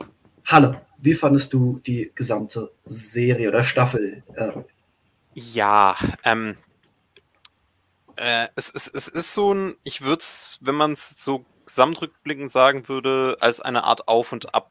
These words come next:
Speaker 2: beschreiben. Also mit Folge super, Folge nicht so super, Folge super, Folge nicht so super. Natürlich nicht im klassischen eins zwei Wechselschema, sondern mal so, mal so. Ähm, es gibt definitiv Folgen, die besser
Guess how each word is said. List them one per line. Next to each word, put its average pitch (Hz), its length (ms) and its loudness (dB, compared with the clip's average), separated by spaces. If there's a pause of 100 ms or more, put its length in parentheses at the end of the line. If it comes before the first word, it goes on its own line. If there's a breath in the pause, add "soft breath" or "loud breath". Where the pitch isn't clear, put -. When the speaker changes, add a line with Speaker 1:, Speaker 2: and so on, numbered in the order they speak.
Speaker 2:
beschreiben. 107 540 -2
Also 110 220 -6
mit - 420 -12 (180)
Folge 123 300 -2
super, 156 360 2
Folge 120 360 -2
nicht 127 160 -6
so 127 100 -8
super, 123 320 2
Folge 107 260 -4
super, 120 280 -2
Folge 107 240 -10
nicht 117 140 -10
so 123 100 -10
super. 120 400 0 (160 soft breath)
Natürlich 120 340 -6
nicht 127 180 -8
im 120 120 -10
klassischen 120 560 -2
eins 117 360 0
zwei 120 380 4
Wechselschema, 120 840 -4
sondern 107 320 -6
mal 104 160 0
so, 113 220 -6
mal 101 200 -2
so. 135 380 -4 (720 loud breath)
Ähm, 117 400 2 (880)
es - 160 -4
gibt 170 240 -4
definitiv 160 540 -6
Folgen, 143 440 2
die 120 220 -10
besser 139 640 4